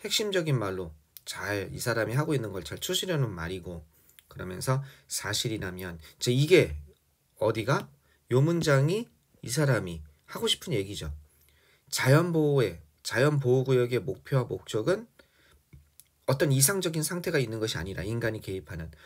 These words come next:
우리가 적합하는 대로, 우리가 정의하는 대로 설정하는 것이다.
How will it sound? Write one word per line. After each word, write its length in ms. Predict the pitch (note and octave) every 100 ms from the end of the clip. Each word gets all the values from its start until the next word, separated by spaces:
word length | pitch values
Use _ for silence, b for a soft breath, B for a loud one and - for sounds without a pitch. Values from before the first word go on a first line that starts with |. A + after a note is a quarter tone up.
| B B B
우리가 320 | B2 C#3 F3+
적합하는 680 | F3 - - D3+ - D#3 D3
대로, 220 | C3+ A2 C3
우리가 300 | G#2+ C#3+ C#3
정의하는 540 | - F#2+ A#2+ C3 A#2+
대로 300 | G2+ D2+ D2 - _ _ _ b b b _ _ _ _ _ _ -
설정하는 460 | G#3+ G3+ B2+ F2
것이다. 360 | C#2+ - -